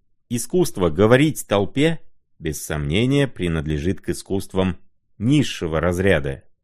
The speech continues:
но тем не менее требует специальных способностей. Часто совсем невозможно объяснить себе при чтении успех некоторых театральных пьес.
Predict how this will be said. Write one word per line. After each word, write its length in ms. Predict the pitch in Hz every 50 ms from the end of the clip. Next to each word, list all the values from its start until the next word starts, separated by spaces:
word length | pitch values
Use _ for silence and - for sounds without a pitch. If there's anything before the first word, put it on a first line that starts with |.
| _ _ _ -
но 160 | - 87 87
тем 320 | - - - 147 165 180
не 100 | 185 185
менее 420 | 175 175 175 175 170 170 165 160 156
требует 600 | - - - 82 82 82 85 104 127 139 135 -
специальных 640 | - - 101 82 - - 92 78 78 80 85 85 -
способностей. 920 | - - 80 - - 82 76 71 71 71 - - - 69 64 - _ _ _ _ _ _ _ _ _ _ _ _
Часто 460 | - - 101 107 123 131 - - 87
совсем 420 | - - 95 - - - 135 139
невозможно 640 | 127 120 117 123 120 117 139 147 120 82 85 85 82
объяснить 480 | 80 82 92 98 - - 104 95 -
себе 300 | - - 95 87 92 85
при 240 | - - 98 107 101
чтении 720 | - - - - 123 139 160 156 139 101 80 73 71 71 - - - -
успех 480 | - 92 - - - 87 87 85 -
некоторых 560 | 90 82 85 92 - - 107 - 110 110 104
театральных 640 | - - 80 73 71 - 80 80 80 78 78 80 76 -
пьес. 460 | - 85 76 73 71 - - -